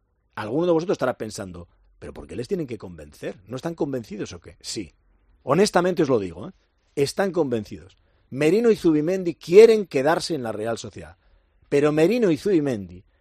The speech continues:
aprendieron desde niños a competir. A competir. Y no a ser los cuartos ni los quintos en el cole.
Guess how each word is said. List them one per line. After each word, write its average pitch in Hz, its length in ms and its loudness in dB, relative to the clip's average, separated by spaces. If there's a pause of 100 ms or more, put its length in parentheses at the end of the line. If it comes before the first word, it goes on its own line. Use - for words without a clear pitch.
(100)
aprendieron 151 680 2
desde 127 300 -2
niños 165 320 -4
a 113 80 -6
competir. 95 720 -12 (960)
A 139 160 -6
competir. 143 560 0
Y 160 100 0
no 214 140 -2
a 247 60 -2
ser 175 200 -2
los 135 200 -4
cuartos 139 440 -4
ni 113 100 -10
los 113 200 -6
quintos 104 560 -12
en 104 80 -14
el 95 160 -12
cole. 87 360 -10